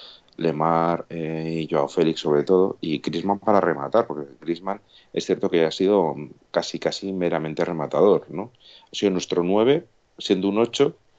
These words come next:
y que antes llevaba el siete. Pero es, es la realidad, ¿no? Pero no, pero los otros son los que han jugado.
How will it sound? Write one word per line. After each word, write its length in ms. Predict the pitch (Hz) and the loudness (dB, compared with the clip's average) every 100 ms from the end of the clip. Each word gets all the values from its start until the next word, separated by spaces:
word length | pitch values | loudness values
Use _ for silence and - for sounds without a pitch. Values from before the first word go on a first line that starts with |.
| - - _ _ | -20 -20 _ _
y 240 | 98 92 90 | 2 4 4
que 100 | 90 | 4
antes 180 | 85 | 4
llevaba 260 | 87 82 78 | 4 6 4
el 80 | 78 | 2
siete. 340 | 123 - - _ _ _ _ _ - - - - - | -2 -4 -14 _ _ _ _ _ -10 -10 -14 -18 -4
Pero 260 | 92 87 | -4 -2
es, 100 | 90 - | -4 -8
es 140 | 87 | -4
la 160 | 92 87 | -2 -2
realidad, 420 | 82 69 104 - _ | -2 -2 -4 -4 _
¿no? 180 | 107 135 _ - - _ | -14 -14 _ -20 -20 _
Pero 260 | 92 85 | 4 4
no, 400 | 87 104 113 113 - | 2 2 2 0 -2
pero 200 | 95 92 | 2 2
los 200 | 87 110 | 2 -2
otros 320 | 110 135 - | 0 -2 -2
son 180 | 95 107 | -6 -4
los 120 | 107 | -4
que 80 | - | -6
han 40 | |
jugado. 440 | 92 76 65 60 | -6 -4 -2 -4